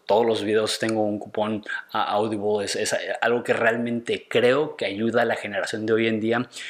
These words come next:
para poder consumir libros y aprender y crecer. Pero para algunas personas no va a ser en audio.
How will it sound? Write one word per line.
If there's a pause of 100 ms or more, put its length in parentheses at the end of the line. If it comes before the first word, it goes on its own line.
(180)
para
poder
consumir
libros
y
aprender
y (300)
crecer. (720)
Pero
para
algunas
personas
no
va
a
ser
en
audio.